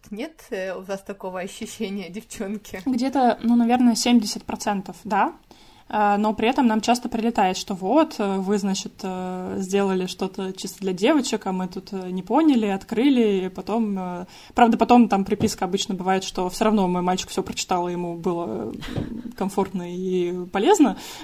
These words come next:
Speaker 2: но вот это вот иногда, да, что когда уже появятся книжки про мальчиков, на самом деле мы смотрим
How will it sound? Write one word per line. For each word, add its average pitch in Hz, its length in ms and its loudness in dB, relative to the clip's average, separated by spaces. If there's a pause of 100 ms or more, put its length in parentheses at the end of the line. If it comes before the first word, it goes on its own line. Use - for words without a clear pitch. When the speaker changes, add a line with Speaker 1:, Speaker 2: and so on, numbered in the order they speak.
Speaker 2:
но 196 320 4
вот 254 160 4
это 220 160 0
вот 202 200 -2
иногда, 190 580 0
да, 180 240 -2
что 175 420 -10
когда 190 300 0
уже 214 160 4
появятся 190 420 -2
книжки - 320 -10
про 208 120 -6
мальчиков, 190 400 -6
на 185 60 -8
самом 226 220 2
деле 196 400 -2
мы 185 460 -4
смотрим 185 560 -4